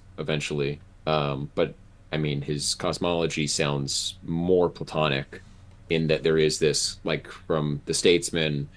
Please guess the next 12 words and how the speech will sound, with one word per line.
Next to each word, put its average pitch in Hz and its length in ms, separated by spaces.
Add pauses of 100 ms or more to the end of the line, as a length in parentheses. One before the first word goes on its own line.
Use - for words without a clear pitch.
(440)
the 104 100
world 85 540
kinda 73 440 (280)
decays, 120 880 (100)
and 82 240
then 76 600
there's 73 720
a 69 80
kind 73 220
of 76 60
final 82 400
calamity, 71 800